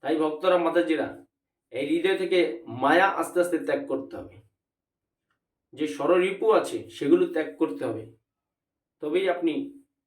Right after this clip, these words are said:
ভগবত ধামে যেতে পারবেন মৃত্যুর পরে। ভগবান শ্রীকৃষ্ণ এবং শ্রীমতী রাধারানীর সেবায় ব্রতী হতে পারবেন। মনে রাখবেন, এই জীবনে যদি কৃষ্ণ চেতনা, কৃষ্ণ ভাবনা না থাকে,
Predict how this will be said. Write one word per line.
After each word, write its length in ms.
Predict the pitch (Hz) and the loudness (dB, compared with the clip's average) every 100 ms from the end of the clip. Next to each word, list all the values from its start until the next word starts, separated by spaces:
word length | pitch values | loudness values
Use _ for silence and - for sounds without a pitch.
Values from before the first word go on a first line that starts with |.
| _ _ | _ _
ভগবত 460 | 123 131 160 170 170 | -12 -2 0 0 -4
ধামে 280 | - 165 190 | -4 2 4
যেতে 260 | 170 180 | 4 2
পারবেন 300 | 156 151 147 | 0 0 -2
মৃত্যুর 400 | 135 139 - 147 | -2 -2 -2 -2
পরে। 380 | - 123 113 - _ _ _ _ _ | -2 -4 -6 -12 _ _ _ _ _
ভগবান 280 | 120 135 170 | -8 -4 -2
শ্রীকৃষ্ণ 600 | 170 - 156 - - 175 | -4 -4 -6 -4 -4 -2
এবং 160 | 160 147 | 0 -2
শ্রীমতী 360 | - 151 151 | -2 -2 -2
রাধারানীর 420 | 123 127 165 180 165 | -4 0 2 2 0
সেবায় 460 | - 135 165 180 | -2 0 2 2
ব্রতী 260 | 156 156 156 | 2 0 -2
হতে 220 | 139 127 | -4 -8
পারবেন। 380 | 110 104 - - _ _ _ _ _ _ - | -10 -12 -16 -20 _ _ _ _ _ _ -10
মনে 180 | 139 196 | -4 -2
রাখবেন, 540 | 196 165 147 135 - _ _ | -2 0 -2 -4 -12 _ _
এই 160 | 139 139 | -6 -2
জীবনে 320 | 160 202 214 | 0 2 2
যদি 520 | 196 160 - - - _ _ _ _ | 2 0 -2 -4 -14 _ _ _ _
কৃষ্ণ 400 | 180 - - 208 | -8 -6 -2 0
চেতনা, 340 | 202 196 185 | 0 0 2
কৃষ্ণ 440 | 170 185 - - 180 | 2 -2 -6 -2 -2
ভাবনা 420 | 127 135 208 247 | 2 2 4 4
না 120 | 226 | 2
থাকে, 480 | 185 175 135 - | 0 -2 -4 -6